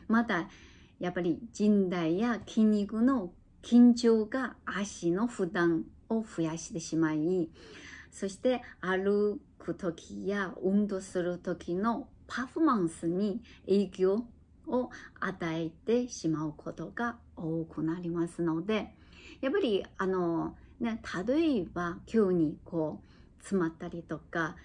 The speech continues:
こう階段、急に登らない時、滑った時、足の柔軟性あったら、やっぱり動く範囲が多いので、怪我はすごい、あの、軽く済みます。そして、そうしないと、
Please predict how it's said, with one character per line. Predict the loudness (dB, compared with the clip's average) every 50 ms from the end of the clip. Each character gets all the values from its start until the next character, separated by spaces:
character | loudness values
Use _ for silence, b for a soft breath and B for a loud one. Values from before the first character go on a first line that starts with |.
| B B B _ -18 -14
こ | -12 -12 -10 -10 -12 -14 -14 -16 -16 -18
う | -14
階 | -10 -6 -2 -2 -2 -2
段、 | -2 -4 -4 -4 -4 -8 -12
急 | -8 -4 0
に | 0 2 2
登 | 2 0 0 0 -2 -2
ら | 0 0
な | 0 -2 -2
い | -2 -4
時、 | -6 -6 -8 -8 -8 -6 -6 -6 -6 -6 -12 -18 -10 -6
滑 | -4 -2 0 -2
っ | -2
た | -2 -8 -10
時、 | -8 -10 -12 -12 -10 -10 -8 -8 -8 -10 B B B B B
足 | -2 -2 -2 -2 -2 -2
の | 0 0 0
柔 | 0 2 2
軟 | 2 2 2 0
性 | -2 -2 -2
あ | 0 0 -2
っ | -4 -8
た | -10 -8 -6
ら、 | -6 -4 -4 -4 -6 -8 -12 _ _
や | -6 -6
っ |
ぱ |
り | -4 -4
動 | -4 -4 -2 -4 -4
く | -4 -4 -10
範 | -6 -4 -2 -2 0 0
囲 | -2 -2
が | -4 -6 -8 -10 -4 -2
多 | 0 0 2
い | 0 0 0
の | 0 0 0 -2 -4
で、 | -4 -4 -4 -4 -4 B B B B B B B -6
怪 | -2 0 0 0 0
我 | -2 -4 -4 -4
は | -4 -4 -6 -6 -6
す | -8 -10 -10 -10
ご | -6 -2 -2 0
い、 | 0 0 -2 -6 B B B B B B B
あ | -6 -4 -2
の、 | 0 0 0 -2 -2 -6 -8 -10 -12 -14 b b b b b b b b b b b _ -20 _ -20 -20 _ -20 _ -20 _ -20 _ -18
軽 | -12 -8 -4 0 0 0 0
く | 0 -6 -8 -8 -8 -8 -8 -14
済 | -18 -6 -4 -2
み | -2 -2 -2
ま | -2 -4 -4 -6
す。 | -8 -12
そ | -14 -8 -6 -6
し | -4
て、 | -4 -4 -2 -2 -4
そ | -6 -8 -4 -2 -2
う | -2
し | -2 -4 -4
な | -2 0
い | 0 -2 -4
と、 | -6 _ -4 -2 -2 -2 -4